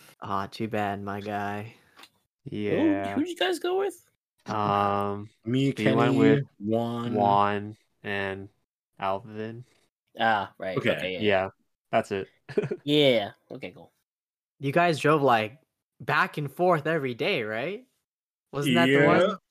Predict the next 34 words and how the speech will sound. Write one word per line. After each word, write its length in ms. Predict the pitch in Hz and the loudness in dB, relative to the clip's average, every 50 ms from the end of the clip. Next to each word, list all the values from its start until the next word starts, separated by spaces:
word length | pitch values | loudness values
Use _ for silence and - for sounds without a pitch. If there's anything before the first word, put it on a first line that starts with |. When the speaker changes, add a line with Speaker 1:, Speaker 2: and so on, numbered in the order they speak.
| _ _ _ _ _ _ _ _ - | _ _ _ _ _ _ _ _ 0
Speaker 3:
Oh, 120 | 120 117 | 2 4
yeah, 80 | 131 139 143 135 | 6 6 4 4
Speaker 2:
Yes, 40 | 131 | 4
Speaker 3:
'cause 40 | - | 2
Speaker 2:
we 40 | 143 | 2
Speaker 3:
that's 140 | 139 139 156 | 2 2 2
pre, 240 | 180 190 185 180 | 2 2 2 2
Speaker 2:
did. 100 | 180 175 | 2 0
Speaker 3:
that's 120 | 151 139 - _ _ _ | -2 -6 -12 _ _ _
pre 280 | - 151 143 147 147 | -8 -6 -4 -4 -4
you 240 | 143 139 135 131 127 | -4 -6 -6 -8 -4
guys 260 | 127 127 127 123 117 | -2 0 0 0 -2
going 260 | 117 127 120 123 127 | -4 -4 -4 -4 -4
to 80 | 120 113 | -4 -8
school 260 | - - - 127 120 | -12 -12 -10 -6 -6
out 220 | 113 107 107 113 - | -6 -6 -8 -10 -8
there, 220 | 104 113 113 123 | -4 -2 0 0
so 60 | 135 143 | 0 0
Speaker 2:
Yeah. 140 | 143 151 | -2 -4
Speaker 3:
you 60 | 117 113 | -6 -8
guys 120 | 113 - | -8 -10
didn't 140 | - - 113 | -10 -8 -6
Speaker 1:
Oh, 20 | 131 | -4
Speaker 2:
We 40 | 127 | -4
Speaker 3:
have 80 | - 135 | -2 0
Speaker 2:
paid, 80 | 147 156 | 0 0
Speaker 1:
God. 80 | 165 143 | 2 2
Speaker 2:
like, 220 | 127 120 117 - | 2 2 0 -4
Speaker 3:
to 60 | - - | -10 -14
crash. 440 | - - 104 107 101 104 - - - | -8 -8 -6 -6 -6 -8 -10 -6 -2
Speaker 2:
twenty 220 | 131 127 131 127 | 0 0 0 2
dollars 340 | 120 117 120 123 127 127 131 | 2 4 4 4 4 2 0
every 240 | 131 131 131 135 131 | 0 -2 -2 -2 -2
day, 480 | 139 143 143 147 147 151 156 156 147 | -2 -2 -2 -2 -2 -4 -4 -6 -10